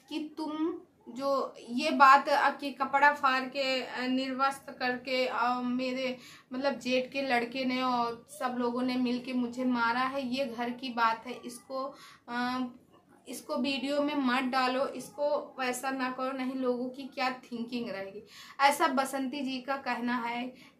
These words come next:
कि मैं नहीं चाहती थी कि मेरे ऊपर जो बीता वो मैं ढिंगोरा पीटूं और सबको बताऊं, ताकि और मैं, अ, अ, मतलब सामने वाला बंदा और क्या सोचे, ऐसा बसंती जी का कहना है।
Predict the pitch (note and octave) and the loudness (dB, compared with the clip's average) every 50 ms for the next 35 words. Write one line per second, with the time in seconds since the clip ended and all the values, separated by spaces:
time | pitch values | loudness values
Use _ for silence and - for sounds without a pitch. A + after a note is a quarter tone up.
0 | _ C#4 C#4+ C#4+ C#4 C4+ C4 C4 C4 C4+ B3+ B3 C4 B3+ - C4+ B3 B3 A#3+ B3 | _ -6 -4 -2 -2 -2 -2 -2 -2 -2 -2 -2 -2 -2 -2 -2 -2 -2 -4 -6
1 | B3 B3 - C4+ B3+ - C#4+ C4+ B3+ A#3+ A#3+ A#3+ B3+ C4 B3+ B3 - B3 B3 B3 | -8 -10 -10 -12 -10 -8 -6 -4 -2 -2 -2 -2 -2 -4 -6 -6 -4 -2 -2 -2
2 | - A#3+ B3+ C4 B3 A#3+ B3 A#3+ A#3+ - B3+ B3+ C4 C4 B3 B3 B3 B3 B3+ B3 | -2 -4 -4 -4 -2 -2 -4 -4 -4 -4 -2 -2 0 0 -2 -2 -2 0 0 0
3 | B3 B3+ A#3+ A#3 A3 A#3 A3+ A#3 A#3+ A#3 A#3 A#3+ B3 A#3+ - A#3+ A3+ A#3 - C4 | 0 -2 -4 -6 -8 -6 -4 -4 -2 -2 -2 -2 -4 -4 -6 -10 -12 -12 -12 -8
4 | C4 C#4+ C#4 C4+ C4+ C4 - - A#3+ A3+ - - - C4+ A#3+ A#3 A#3 A#3 - A#3 | -4 -4 -2 -2 -4 -6 -8 -8 -8 -8 -10 -10 -12 -10 -6 -6 -6 -6 -2 -2
5 | A3+ A#3 B3 C#4 C4+ - B3 A#3 A#3+ - C4 C4 A#3+ - - - - A#3+ B3 B3+ | -2 0 0 -2 -4 -4 -6 -8 -8 -8 -10 -12 -12 -12 -14 -8 -2 0 0 0
6 | C4+ C#4+ C#4 C4+ C4 B3+ B3+ B3+ C4 - - - - - _ - C4 C4 - - | 0 0 -2 -2 -2 -4 -4 -4 -8 -12 -18 -20 -20 -16 _ -4 -4 -4 -4 -4
7 | - - - - - - - B3 C#4 B3+ B3 - A#3+ C#4 C#4 D4+ D#4 D#4 D#4 - | -8 -12 -18 -20 -18 -10 -6 -4 -2 -2 -2 -2 -2 -2 0 0 0 0 2 6
8 | D#4+ C#4 C#4+ C#4 C#4+ C#4+ C#4 C4+ C#4 C4 B3+ C4 C4+ C4 C4+ C4 B3 A#3+ A#3+ B3 | 6 6 6 6 6 8 8 8 8 6 4 2 2 4 6 6 6 6 4 2
9 | A#3+ A#3+ G#3 G#3 - - F#3 F3+ - G3 G3+ G3+ - - - - - - B3+ B3+ | 0 -2 -2 -2 -4 -6 -14 -14 -14 -14 -14 -14 -14 -18 -20 -14 -6 -4 -2 -2
10 | B3 - C4+ B3 A3+ - A3+ G#3+ A3+ - A#3+ A#3 A#3+ A#3+ C4+ C4 A3+ A#3 A#3 A#3 | -2 -4 -6 -6 -6 -6 -10 -10 -10 -8 -8 -8 -6 -6 -6 -6 -6 -8 -8 -8
11 | - A3+ A3 A3 A3+ A3+ A3+ A3+ A3 A3 A3 A3 A3 A3+ A#3 | -8 -8 -8 -8 -8 -8 -8 -8 -8 -8 -8 -8 -8 -8 -8